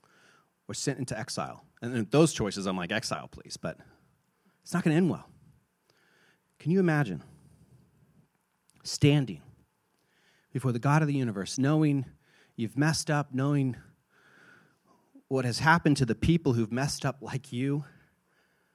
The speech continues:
and just waiting for the sentence? And knowing this, Joshua is standing before God. And the question remains, who's gonna talk first? Will God skip the trial? He knows everything already,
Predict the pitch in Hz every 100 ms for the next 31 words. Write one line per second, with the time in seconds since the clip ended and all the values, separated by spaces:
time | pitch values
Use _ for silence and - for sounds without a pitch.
0 | _ _ _ _ _ _ _ 123 131 127
1 | 107 127 160 160 151 123 - 117 - -
2 | - - - - _ _ _ _ _ _
3 | _ _ _ _ - 127 214 220 113 -
4 | 131 160 - 113 - 131 135 113 - 107
5 | 127 147 - _ _ _ - _ _ -
6 | - _ _ _ _ 98 104 135 120 -
7 | 113 104 85 85 - - - _ _ _
8 | - 117 - - - - - - - -
9 | - _ _ _ _ _ _ _ _ _
10 | _ _ _ - 113 127 135 - - 139
11 | 160 151 156 120 110 104 95 92 90 92
12 | 131 113